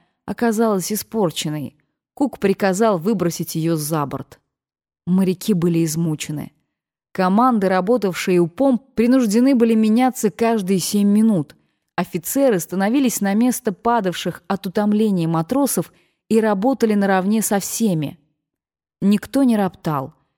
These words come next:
Каждый чувствовал, что от этого мучительного труда зависит его собственное спасение.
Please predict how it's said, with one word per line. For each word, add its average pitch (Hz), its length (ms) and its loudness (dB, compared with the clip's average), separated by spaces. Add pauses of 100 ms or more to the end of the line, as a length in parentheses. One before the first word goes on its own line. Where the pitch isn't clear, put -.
(160)
Каждый 170 420 0
чувствовал, 190 580 -2
что - 240 0
от 220 200 0
этого 226 300 0
мучительного 196 720 0
труда 185 420 0
зависит 180 560 -2
его 170 240 -2
собственное 170 720 -4
спасение. 156 760 -8